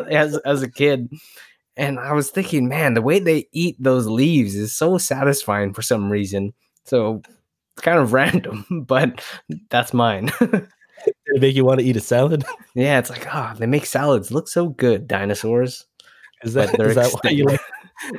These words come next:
Speaker 2: like, <laughs> is that why you like the one from Maldonado's? <laughs>
Speaker 1: Oh, the mo-, no, the one from Maldonado's, um, Ken's talking about a pizza place.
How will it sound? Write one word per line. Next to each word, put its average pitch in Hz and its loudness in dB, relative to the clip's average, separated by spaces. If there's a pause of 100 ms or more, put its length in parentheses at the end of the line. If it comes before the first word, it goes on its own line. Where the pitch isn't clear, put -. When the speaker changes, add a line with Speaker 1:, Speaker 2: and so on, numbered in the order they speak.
(200)
Speaker 2:
like, 233 -2
<laughs> - -2
is 123 2
that 123 4
why 120 4
you 123 4
like 127 0
the 123 2
one 120 2
from 104 -8
Maldonado's? 107 -4
<laughs> - -10
Speaker 1:
Oh, 135 2 (160)
the 127 -2
mo-, - -2
no, 139 0
the 120 0
one 175 2
from 156 0
Maldonado's, 113 0
um, 104 -4 (300)
Ken's 123 2
talking 120 0
about 104 0
a 104 0
pizza 123 -2
place. 107 -2